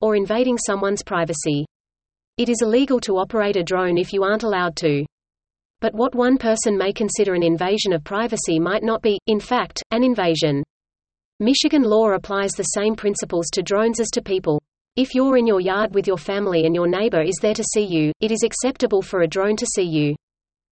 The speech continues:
Read more, H T T P S colon slash slash U A V coach dot com slash drone dash laws dash Michigan slash. Where to fly drones in Michigan.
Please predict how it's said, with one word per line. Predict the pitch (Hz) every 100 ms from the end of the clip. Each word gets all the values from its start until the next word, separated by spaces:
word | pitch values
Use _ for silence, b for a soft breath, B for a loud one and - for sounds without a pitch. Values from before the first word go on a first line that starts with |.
| _ _
Read | 214 285 294
more, | 233 190 180 -
H | 247 -
T | - 233
T | 233 214
P | 202 190
S | 175 175
colon | - 208 226 208
slash | - 226 240 -
slash | 214 208 -
U | 214 226
A | 220
V | 220 214
coach | 214 202 190 -
dot | 190 -
com | 202 208
slash | 214 - 214 -
drone | 208 196 196
dash | 190 180 190
laws | 196 214
dash | - 202 -
Michigan | 208 214 214 196
slash. | 180 170 147 147 - - _ _ _ _ _ _ _
Where | 185 247
to | 285
fly | - 214 208
drones | 190 185 190
in | 214 202
Michigan. | 208 226 190 151